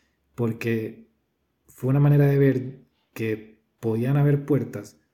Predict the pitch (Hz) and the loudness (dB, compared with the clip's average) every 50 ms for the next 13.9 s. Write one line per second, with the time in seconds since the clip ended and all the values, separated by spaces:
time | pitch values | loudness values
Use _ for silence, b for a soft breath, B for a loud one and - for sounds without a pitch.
0 | _ _ _ - 113 127 139 147 147 156 151 139 143 135 113 104 92 107 113 - | _ _ _ -8 -4 -2 0 0 0 0 0 0 -2 -4 -6 -8 -10 -12 -14 -14
1 | - _ _ _ _ _ _ - 101 101 104 113 113 - - 127 117 127 135 123 | -16 _ _ _ _ _ _ -16 -14 -10 -10 -10 -8 -6 -6 -4 0 0 0 2
2 | 127 143 147 - b b b b b b b b b b b _ _ - - 110 | 0 -2 -6 -10 b b b b b b b b b b b _ _ -10 -6 -4
3 | 107 110 110 113 - - 123 127 143 139 143 139 139 139 135 139 139 131 - - | -4 -4 -4 -6 -6 -4 -2 -2 0 0 0 2 2 0 0 0 -2 -6 -6 -6
4 | 107 104 107 107 113 123 127 131 135 135 139 139 131 131 135 139 131 120 120 127 | -6 -4 -4 -2 -2 -2 -2 -2 -2 -2 -2 -2 -2 0 2 2 2 0 0 -2
5 | 135 143 143 - _ _ _ _ _ _ _ _ - - - 110 107 - 107 107 | -4 -6 -8 -12 _ _ _ _ _ _ _ _ -20 -16 -14 -12 -12 -10 -10 -10
6 | 107 107 107 107 107 - - - 107 104 - - - - _ _ - 98 98 - | -10 -10 -12 -14 -16 -14 -12 -10 -10 -10 -12 -16 -20 -20 _ _ -16 -16 -12 -8
7 | - 117 117 - 117 104 110 104 - 110 107 107 107 104 - 104 101 107 104 107 | -8 -6 -6 -6 -6 -8 -8 -6 -6 -6 -6 -6 -8 -10 -10 -10 -10 -10 -10 -10
8 | 107 - - 104 90 - - 110 104 - - 107 104 104 101 107 110 127 139 139 | -12 -16 -18 -18 -16 -12 -10 -10 -10 -8 -10 -10 -12 -12 -10 -8 -6 -4 -4 -4
9 | 147 147 b b b b _ _ _ - 107 98 95 - - 101 98 98 - 104 | -6 -8 b b b b _ _ _ -16 -16 -16 -16 -14 -14 -12 -10 -10 -8 -8
10 | 107 113 123 117 - - _ _ _ _ - - 101 - - 98 95 95 92 - | -8 -8 -8 -10 -14 -20 _ _ _ _ -18 -18 -16 -16 -14 -14 -14 -14 -14 -16
11 | 98 - 95 - - 120 117 - - - b b b b b b b _ - 113 | -18 -20 -12 -10 -8 -8 -8 -10 -14 -18 b b b b b b b _ -8 -6
12 | 104 110 117 123 127 117 127 113 117 113 - 131 131 127 - 160 - - - - | -4 -2 -2 -2 -2 -4 -4 -6 -6 -6 -4 -4 -4 -4 -6 -8 -12 -12 -14 -10
13 | - 110 107 113 110 104 98 104 101 104 104 98 95 95 - - _ | -8 -6 -6 -6 -6 -8 -10 -12 -12 -12 -12 -12 -14 -16 -20 -20 _